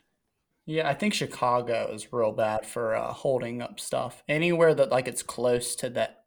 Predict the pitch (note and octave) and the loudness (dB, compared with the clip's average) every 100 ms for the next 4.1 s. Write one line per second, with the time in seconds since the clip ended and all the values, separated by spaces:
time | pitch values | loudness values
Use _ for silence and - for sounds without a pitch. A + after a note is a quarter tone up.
0 | - A#2+ A#2 A2+ A2 A2 A#2+ G#2+ - G#2+ | -2 0 0 -4 -4 -2 0 0 0 -2
1 | A2+ A2 A#2 B2+ B2 B2 C#3+ D3 B2 A#2 | -2 -4 -6 -4 -6 -4 -4 -4 -4 -6
2 | - - - _ C#3 A#2+ A#2+ A#2 A2+ A2 | -10 -20 -20 _ -2 0 2 2 0 -2
3 | A2 A2+ A2+ G2+ - C2 C2 C2 - - | -4 -4 -4 -6 -6 -8 -8 -8 -8 -10